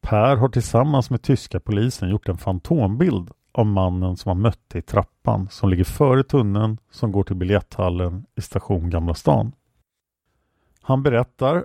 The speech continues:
att han mötte paret Palme i tunneln cirka tjugo trettiosju till tjugo fyrtio. Efter dem, bara några meter efter, kom det tre ynglingar i tjugo och tjugofemårsåldern.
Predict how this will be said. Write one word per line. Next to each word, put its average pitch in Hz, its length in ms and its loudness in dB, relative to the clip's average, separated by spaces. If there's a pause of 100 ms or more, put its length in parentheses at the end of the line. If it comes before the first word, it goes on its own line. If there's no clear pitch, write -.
(100)
att 120 140 -2
han 120 180 2
mötte 151 360 0
paret 123 360 0
Palme 95 340 0
i 87 40 -4
tunneln 110 540 0
cirka 98 320 -2
tjugo 110 480 0
trettiosju 117 600 0
till - 160 -4
tjugo 104 400 0
fyrtio. - 460 -4 (540)
Efter - 360 0
dem, 135 260 2 (320)
bara 107 160 2
några 135 120 2
meter 147 420 0
efter, - 380 -8 (160)
kom 139 180 0
det 127 80 0
tre 95 360 -2
ynglingar 113 500 2
i 85 40 -2
tjugo 90 380 0
och 87 60 -2
tjugofemårsåldern. 113 800 0